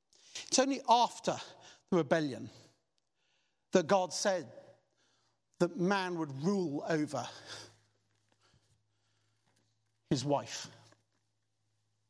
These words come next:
And something which just struck me, struck me, I think, really for the first time when I was looking at this passage afresh this, uh, week,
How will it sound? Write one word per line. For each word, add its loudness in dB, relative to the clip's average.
And 4
something 2
which -2
just 0
struck 2
me, 0
struck -4
me, 4
I 2
think, -8
really 2
for -8
the -4
first 0
time 4
when 0
I 2
was 0
looking -2
at -2
this 0
passage -2
afresh -4
this, 0
uh, 2
week, -4